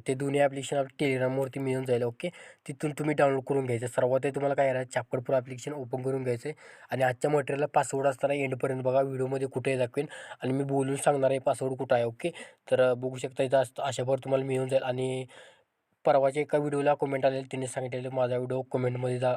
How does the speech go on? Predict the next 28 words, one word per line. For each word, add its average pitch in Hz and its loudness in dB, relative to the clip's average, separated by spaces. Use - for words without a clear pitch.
अ, 120 2
व्हिडिओमध्ये 131 -2
दाखवा. 131 -2
तर - -4
परवाच्या 135 4
व्हिडिओला 139 0
आपलं 139 0
राहिलेलं 131 4
आहे. 160 -2
ओके, 139 -4
तर 135 4
आजच्या 127 4
व्हिडिओला 139 2
हा 135 0
कमेंट 135 0
बघून 131 -2
घ्या, 135 0
स्क्रीनवरती 127 -2
लावलेला 123 -2
आहे. 117 -6
ओके, 143 -8
आणि 131 -4
तुमची 131 -4
देखील 147 0
लावायची 143 4
असेल, 143 -4
तुम्ही 135 0
देखील 139 -2